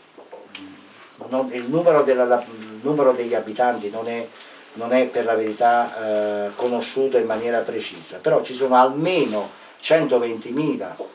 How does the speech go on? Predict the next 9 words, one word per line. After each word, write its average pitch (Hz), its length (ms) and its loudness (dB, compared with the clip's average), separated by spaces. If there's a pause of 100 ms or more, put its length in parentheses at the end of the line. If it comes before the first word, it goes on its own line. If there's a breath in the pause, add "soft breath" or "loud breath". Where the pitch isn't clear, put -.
(140)
forse 135 400 2
centocinquantamila 107 1040 -2
palestinesi 127 720 -4
che 101 100 -6
vivono 107 680 -6 (180 loud breath)
in 127 160 -4
questa 127 400 2
zona 123 380 4
C 90 440 -12